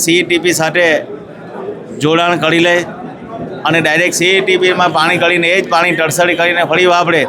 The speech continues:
એટલે પાણીનો પણ બચાવ થાય. પણ ખોટી રીતે કોઈ પણ જે પાણી છોડ્યું છે, ક્યારે પણ કોઈની ભલામણ ચાલવાની નથી. જ્યારે આર્થિક લોકોને નુકસાન થતું હોય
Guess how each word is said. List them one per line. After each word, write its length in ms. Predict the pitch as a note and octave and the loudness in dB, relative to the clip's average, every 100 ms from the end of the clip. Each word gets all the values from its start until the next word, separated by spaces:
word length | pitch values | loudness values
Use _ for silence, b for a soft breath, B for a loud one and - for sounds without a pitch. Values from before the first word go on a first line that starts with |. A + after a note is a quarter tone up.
| - - - - | -4 -12 -12 -4
એટલે 160 | D#3 | -4
પાણીનો 380 | D3 D3+ E3+ D3+ | 0 0 0 0
પણ 160 | F3+ E3 | 0 0
બચાવ 300 | D#3+ F3 E3+ | 2 2 2
થાય. 300 | E3 D#3+ B2 - - - - - - | 0 0 -2 -10 -20 -20 -20 -12 -2
પણ 160 | D#3+ | -2
ખોટી 260 | - E3 G3+ | 0 0 2
રીતે 260 | G3 F#3+ | 0 0
કોઈ 260 | G3 F3+ G3+ | 0 2 2
પણ 240 | G3+ G3+ | 2 0
જે 120 | F#3+ F#3+ | 0 0
પાણી 280 | E3+ F3 | 0 0
છોડ્યું 340 | F3+ F3 F#3 F#3 | 2 2 4 4
છે, 180 | E3+ B2 - - - - - | 2 -2 -6 -14 -16 -20 -4
ક્યારે 300 | D#3 D#3+ F3+ | 0 2 2
પણ 180 | F3+ F#3 | 2 0
કોઈની 360 | F3 E3+ E3+ | 2 0 0
ભલામણ 500 | E3+ D3+ D#3 E3 E3+ | 0 2 2 2 2
ચાલવાની 460 | E3 D3+ D#3 D#3+ E3 | 2 2 2 2 2
નથી. 440 | D#3 D3+ D#3+ E3 - - - - - | 0 0 0 -2 -6 -14 -16 -16 -4
જ્યારે 220 | E3 F#3 | 0 2
આર્થિક 420 | F3+ E3+ E3+ G3 | 2 0 0 0
લોકોને 360 | F#3 F3 F#3 F#3 | 2 2 2 0
નુકસાન 500 | F3 D#3+ - F#3 F3+ | 0 -2 0 0 2
થતું 280 | E3 E3+ F#3 | 0 0 2
હોય 260 | E3+ B2+ | 2 0